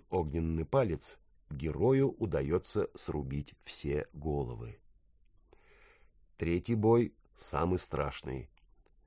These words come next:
Братья, как уже указано, спят в это время в избушке.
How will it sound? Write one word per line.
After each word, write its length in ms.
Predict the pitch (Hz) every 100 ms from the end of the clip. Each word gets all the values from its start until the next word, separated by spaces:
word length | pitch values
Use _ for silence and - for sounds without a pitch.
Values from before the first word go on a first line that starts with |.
| _ - -
Братья, 560 | 82 92 147 - 85 76
как 220 | 87 80
уже 240 | 71 78 -
указано, 640 | 107 - 80 80 113 117 -
спят 480 | - - 78 98 104
в 60 |
это 160 | 101 101
время 300 | 71 76 78
в 100 | 87
избушке. 600 | 85 110 - - -